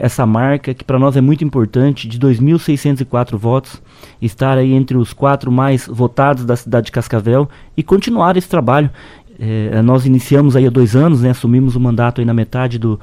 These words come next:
do, do, do, do mandato e estamos há dois anos, é, desenvolvendo esse trabalho na cidade de Cascavel e agora teremos a oportunidade, então,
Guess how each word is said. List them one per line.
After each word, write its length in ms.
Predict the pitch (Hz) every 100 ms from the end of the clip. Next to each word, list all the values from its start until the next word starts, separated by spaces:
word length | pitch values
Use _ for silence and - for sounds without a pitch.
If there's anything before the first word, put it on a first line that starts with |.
| - - -
do, 300 | 117 110 104
do, 160 | 101 110 -
do, 360 | 117 107 98 -
do 120 | 107
mandato 540 | 117 113 127 170 - - - - -
e 580 | 120 127 127 123 123 120
estamos 280 | - 139 127
há 20 |
dois 240 | 147 127
anos, 280 | 135 143 - - - -
é, 160 | 127
desenvolvendo 480 | 120 143 156 160 165
esse 120 | 165
trabalho 360 | 226 208 170 175
na 80 | 165
cidade 220 | 165 151
de 40 |
Cascavel 400 | 160 - 156 151
e 60 | 185
agora 260 | 147 160
teremos 320 | 156 151 156 151
a 40 |
oportunidade, 600 | 147 147 143 131 127 127
então, 260 | 123 143